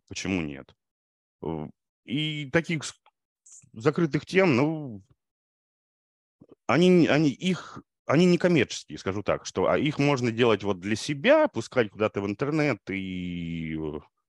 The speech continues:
это да, это будет заходить, это будет вируситься, это будет вызывать эмоцию,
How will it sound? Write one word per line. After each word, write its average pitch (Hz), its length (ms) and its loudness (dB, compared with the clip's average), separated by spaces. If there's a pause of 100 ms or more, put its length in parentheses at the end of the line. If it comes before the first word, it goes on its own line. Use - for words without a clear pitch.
(200)
это 151 180 2
да, 127 140 4
это 98 140 -2
будет 104 160 -4
заходить, 135 380 -2
это 104 140 -2
будет 98 240 -8
вируситься, 147 720 -2 (540)
это 95 140 -6
будет 101 200 -4
вызывать 101 360 0
эмоцию, 87 920 -4